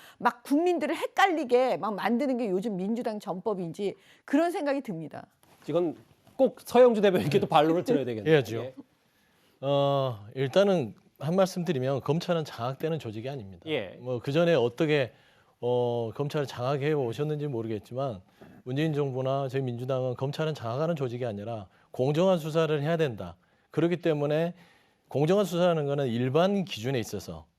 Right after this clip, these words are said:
Speaker 3: 일반 시민들이나 누구에게나 공평하게 수사를 받고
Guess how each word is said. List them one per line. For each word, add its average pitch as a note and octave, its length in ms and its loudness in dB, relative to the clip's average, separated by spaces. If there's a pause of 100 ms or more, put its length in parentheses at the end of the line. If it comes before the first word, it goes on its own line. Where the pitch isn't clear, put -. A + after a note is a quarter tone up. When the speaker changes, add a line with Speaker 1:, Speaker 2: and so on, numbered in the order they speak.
Speaker 3:
일반 D3+ 640 0 (420)
시민들이나 C#3 720 -2
누구에게나 D3+ 640 0 (280)
공평하게 C3 600 -4
수사를 D3 340 -8
받고 A#2+ 420 -4